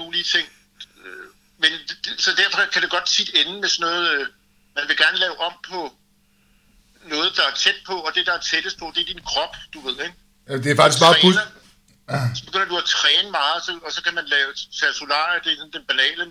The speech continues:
Speaker 1: løsning, ikke? Man kan også operere sig, man kan også, og det er sådan en tendens, der er, at, øh, det sidste, der er tilbage, du har ikke noget arbejde tilbage, du bestemmer ikke noget nogen steder, du har, der er ikke noget, øh,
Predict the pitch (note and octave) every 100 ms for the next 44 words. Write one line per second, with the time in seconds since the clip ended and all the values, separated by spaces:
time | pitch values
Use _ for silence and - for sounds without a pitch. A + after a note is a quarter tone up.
0 | D3+ D3 F3 E3+ E3 - C#3+ D3+ - -
1 | D3 C#3 D#3 F3+ F3+ E3 D3 C#3 D3 E3
2 | - - _ _ C#3+ F3 E3 G#3 F#3+ F3+
3 | - - F#3 F#3+ - D#3+ C#3+ E3+ D3+ -
4 | C3+ B2 - _ _ _ _ _ _ _
5 | _ _ _ _ _ _ _ _ - -
6 | - G3+ - F#3+ D#3 - C3+ C3+ E3+ F3+
7 | _ _ _ _ _ _ _ C3 D3 F3
8 | F3+ F3+ B2 D#3 F#3+ D3 - - C3 C#3+
9 | C#3+ _ E3+ F#3 - F3+ F3+ E3 D#3 D#3
10 | D3+ D#3+ - D3 D3+ D3 C#3 D3 D#3 F3
11 | F3 - F3 E3+